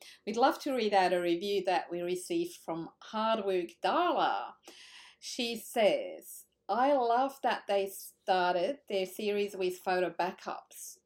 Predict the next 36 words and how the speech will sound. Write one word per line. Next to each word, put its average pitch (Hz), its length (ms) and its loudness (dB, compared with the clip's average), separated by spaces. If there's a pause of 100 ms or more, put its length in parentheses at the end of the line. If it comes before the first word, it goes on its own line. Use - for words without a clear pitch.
(120)
There's 175 500 -2 (160)
a 170 100 -2
lot 214 360 0
to 311 100 -6
learn 247 260 -2
with 208 140 -8
digital 196 260 -10
photos, 170 600 -4
and 175 240 -8
they 175 120 -2
make 165 300 -6
a 165 120 -14
good 254 220 -10
point 190 380 -6
that - 260 -4
people 262 360 -12
just 180 320 -8
assume 226 600 -10
backups 180 640 -4
are 170 320 -4
being 220 380 -6 (420)
taken 170 380 -8
care 180 320 -2
of 175 140 -6
somehow, 226 720 -4 (360)
but 160 200 -10
they 165 320 -4
aren't. 196 600 -4 (600)
So 214 800 2
I 190 160 4
also 294 420 2
like 208 380 2
that - 280 -2
they 190 320 2
talk 185 360 -4
about 151 260 -6